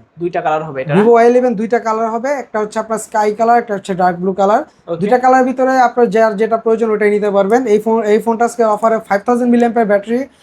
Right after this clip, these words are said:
Speaker 2: আর হচ্ছে আপনার, আহ, ছয় জিবি একশো আঠাশ জিবি স্ন্যাপড্রাগন প্রসেসরের ফোন। অফারে পেয়ে যাবেন হচ্ছে only আপনার পাঁচ হাজার আটশো টাকা। এটা কিন্তু দুই দিন চার্জ ব্যাকআপ পাবেন।
Speaker 1: মানে ব্যাক-, চার্জিং
Speaker 2: হ্যাঁ,
Speaker 1: ব্যাকআপের জন্য
Speaker 2: ফাইভ থাউজেন্ড
Speaker 1: বেস্ট।
Speaker 2: মিলিয়ন পেয়ার ব্যাটারি চার-, মানে চার্জিং ব্যাকআপের জন্য একটা বেস্ট ফোন।
Speaker 1: কালার
Speaker 2: এটা
Speaker 1: আছে
Speaker 2: হচ্ছে
Speaker 1: কোন
Speaker 2: Vivo
Speaker 1: কি আছে?
Speaker 2: ওয়াই সেভেন্টিন।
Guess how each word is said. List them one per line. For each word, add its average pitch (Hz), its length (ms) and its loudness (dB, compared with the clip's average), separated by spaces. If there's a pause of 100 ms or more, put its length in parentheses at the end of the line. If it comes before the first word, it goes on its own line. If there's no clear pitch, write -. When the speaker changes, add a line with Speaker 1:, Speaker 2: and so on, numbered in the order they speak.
(180)
Speaker 2:
আর 170 140 0
হচ্ছে 190 180 0
আপনার, 208 340 4
আহ, 170 300 2 (140)
ছয় 226 200 2
জিবি 262 160 0
একশো 254 180 0
আঠাশ 240 140 2
জিবি 247 160 -2
স্ন্যাপড্রাগন 208 460 -4
প্রসেসরের 202 480 -8
ফোন। 226 260 -6 (400)
অফারে 226 300 2
পেয়ে 226 160 2
যাবেন 220 240 0
হচ্ছে 220 200 -4
only 196 340 -2
আপনার 190 240 -2
পাঁচ 208 240 -6
হাজার 214 140 0
আটশো 180 220 0
টাকা। 165 120 -2
এটা 202 100 2
কিন্তু 240 180 4
দুই 202 180 2
দিন 240 160 0
চার্জ 208 220 0
ব্যাকআপ 165 240 -2
পাবেন। 117 280 -12 (120)
Speaker 1:
মানে 175 200 -6
ব্যাক-, 170 380 -4
চার্জিং 185 240 0
Speaker 2:
হ্যাঁ, 240 120 0
Speaker 1:
ব্যাকআপের 214 200 -4
জন্য 208 120 2
Speaker 2:
ফাইভ 247 80 0
থাউজেন্ড 254 220 2
Speaker 1:
বেস্ট। 254 80 2
Speaker 2:
মিলিয়ন 262 200 2
পেয়ার 247 140 4
ব্যাটারি 233 220 0
চার-, 220 320 0
মানে 190 200 -6 (380)
চার্জিং 208 320 0
ব্যাকআপের 220 260 0
জন্য 226 120 2
একটা 165 120 -4
বেস্ট 208 320 2
ফোন। 127 120 -14 (320)
Speaker 1:
কালার 156 220 0
Speaker 2:
এটা 156 100 2
Speaker 1:
আছে 233 140 0
Speaker 2:
হচ্ছে 247 40 6
Speaker 1:
কোন 175 100 -4
Speaker 2:
Vivo 226 280 4
Speaker 1:
কি 165 80 -2
আছে? 135 100 -10
Speaker 2:
ওয়াই 196 220 2
সেভেন্টিন। 202 560 -4